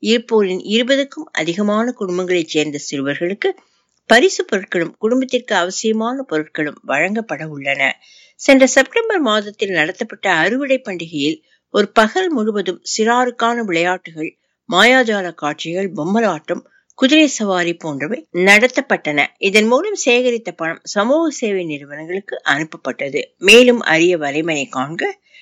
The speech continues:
கிரைஸ்ட் இந்தியா டாட் ஆர்க். இதனை போதகர் ரஞ்சன் சாமுவேல் அவர்கள்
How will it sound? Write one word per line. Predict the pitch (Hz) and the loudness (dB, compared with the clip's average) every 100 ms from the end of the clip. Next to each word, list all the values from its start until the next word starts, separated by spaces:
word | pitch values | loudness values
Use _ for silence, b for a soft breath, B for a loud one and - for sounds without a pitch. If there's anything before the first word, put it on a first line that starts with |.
| b | b
கிரைஸ்ட் | 220 226 330 - - - | 2 4 4 0 -6 -4
இந்தியா | 170 175 160 151 151 - | -4 0 0 0 -2 -6
டாட் | 135 131 131 _ | -6 -6 -6 _
ஆர்க். | - 135 127 - - | -6 -4 -4 -8 -8
இதனை | 143 143 139 202 381 _ _ _ _ - | -6 -2 -2 -2 -4 _ _ _ _ 6
போதகர் | 277 381 392 339 185 | 8 8 6 6 6
ரஞ்சன் | 190 220 247 - | 4 4 0 0
சாமுவேல் | 170 156 151 147 | -2 -2 -4 -6
அவர்கள் | 135 131 160 392 | -8 -10 -10 -10